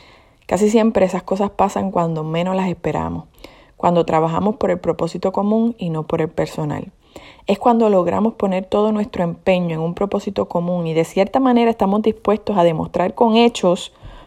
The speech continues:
lo que otros demuestran solo con palabras, es entonces y solo entonces que logramos que nos digan, "Sube acá".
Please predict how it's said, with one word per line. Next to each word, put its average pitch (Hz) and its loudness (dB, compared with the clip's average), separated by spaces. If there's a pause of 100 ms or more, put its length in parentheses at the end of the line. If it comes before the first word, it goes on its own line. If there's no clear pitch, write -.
lo 180 4
que 165 4
otros 202 4
demuestran 190 0
solo 277 4
con 202 0
palabras, 185 2 (440)
es 226 4
entonces 226 0
y 202 0
solo 196 0
entonces 214 0
que 180 -4
logramos 170 0
que 196 -4
nos 185 -4
digan, 180 -4
"Sube 151 -2
acá". - -8